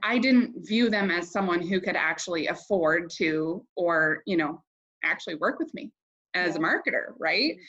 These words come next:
Speaker 2: Mm-hmm.
Speaker 1: So I already had a little bit, not a negative necessarily, but just not a, just kind of brushed it off. Um,
Speaker 2: I had no idea how much our stories were so
Speaker 1: <laughs>
Speaker 2: similar. I mean, I had
Speaker 1: Really?
Speaker 2: the same, so similar in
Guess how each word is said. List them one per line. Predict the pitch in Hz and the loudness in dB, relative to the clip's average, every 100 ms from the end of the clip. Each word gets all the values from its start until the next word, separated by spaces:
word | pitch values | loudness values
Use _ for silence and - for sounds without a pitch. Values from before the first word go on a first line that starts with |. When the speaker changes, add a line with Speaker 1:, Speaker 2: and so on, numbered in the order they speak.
| - | -16
Speaker 2:
Mm-hmm. | 202 226 | -12 -8
Speaker 1:
So | 233 277 | 0 2
I | |
already | 254 302 262 | 4 2 2
had | 269 247 | 0 0
a | |
little | 233 247 | 2 2
bit, | 240 339 | 2 2
not | 523 349 | 2 6
a | 240 | 8
negative | 254 269 220 190 180 | 8 6 2 0 0
necessarily, | 175 170 180 - - 170 170 | -2 -4 -8 -8 -2 0 0
but | 170 190 | -2 -4
just | 247 240 | -2 -2
not | 233 214 | -2 0
a, | 190 180 180 - | 0 -2 -6 -12
just | 359 370 | -4 0
kind | 254 | 0
of | |
brushed | 208 202 196 - | 2 0 0 -4
it | 180 | 0
off. | 156 143 - _ _ _ _ _ | 0 0 -6 _ _ _ _ _
Um, | 233 226 202 180 170 - | -2 0 0 -4 -6 -2
Speaker 2:
I | 240 | 4
had | 311 262 | 6 6
no | 247 240 | 4 4
idea | 240 226 226 214 | 2 2 0 -2
how | 220 | -4
much | 208 208 | -6 -6
our | 208 | -8
stories | 202 - 208 202 208 | -8 -10 -8 -6 -8
were | 214 208 | -10 -10
so | - - 214 208 202 | -10 -8 -6 -6 -2
Speaker 1:
<laughs> | 285 | -4
Speaker 2:
similar. | 214 214 214 220 233 233 - - - 320 | -4 -6 -6 -8 -10 -14 -14 -6 0 6
I | 254 | 8
mean, | 254 | 10
I | 254 254 | 8 8
had | 254 233 | 8 8
Speaker 1:
Really? | 185 202 | 6 4
Speaker 2:
the | |
same, | - - 240 240 254 254 254 | 2 6 8 10 8 6 0
so | - - - 269 285 285 | -8 0 6 8 10 10
similar | 277 - 247 240 226 214 214 | 8 4 4 6 4 2 2
in | 220 214 214 | 0 0 0